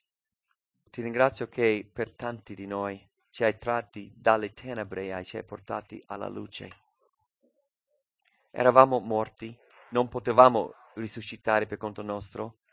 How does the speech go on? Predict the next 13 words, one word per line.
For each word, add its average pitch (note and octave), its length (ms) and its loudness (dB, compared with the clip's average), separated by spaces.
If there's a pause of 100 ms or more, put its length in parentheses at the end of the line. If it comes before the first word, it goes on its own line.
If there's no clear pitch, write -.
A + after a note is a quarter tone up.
(240)
Tu C3+ 160 -8
ci B2 120 -10
hai G#2 120 -6
risuscitato. G2+ 880 -12 (1200)
Tu C#3+ 140 -10
ci C3 160 -4
hai A2+ 80 0
svegliato. G#2+ 840 -10 (360)
Tu D3 160 -2
ci C3+ 120 -4
hai A#2 140 4
dato A2 340 0
vita. G#2 400 -12